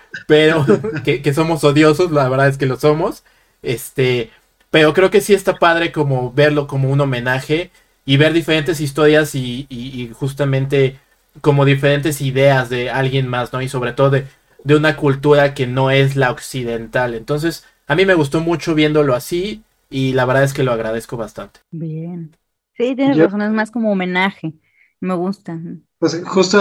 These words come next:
Speaker 3: abre con un, eh, capítulo homenaje, ¿no? A todo lo que es Star Wars, desde dónde nace,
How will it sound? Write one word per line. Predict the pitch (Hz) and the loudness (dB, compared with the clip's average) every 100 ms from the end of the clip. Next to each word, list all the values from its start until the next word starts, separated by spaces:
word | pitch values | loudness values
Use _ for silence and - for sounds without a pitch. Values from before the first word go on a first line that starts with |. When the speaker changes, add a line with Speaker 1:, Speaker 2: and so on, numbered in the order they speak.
| 196 | 2
Speaker 3:
abre | 180 185 190 | 2 0 0
con | 165 | 2
un, | 160 175 175 170 | 2 4 2 0
eh, | 170 151 | -4 -4
capítulo | 151 160 156 185 | -4 -4 2 2
homenaje, | 156 135 139 147 110 | 2 -2 -6 -8 -10
¿no? | 127 143 | -8 -6
A | 139 131 | -6 -2
todo | 160 160 | 2 4
lo | 160 151 | 4 2
que | 151 135 139 139 | -2 -2 0 -2
es | 139 - - | -4 -12 -10
Star | 127 - 139 | -10 -4 -2
Wars, | 139 139 135 131 | -2 -2 -4 -6
desde | 127 | -8
dónde | 131 151 156 | -4 -2 -2
nace, | 147 147 160 185 208 214 | 0 -2 0 -2 -2 -6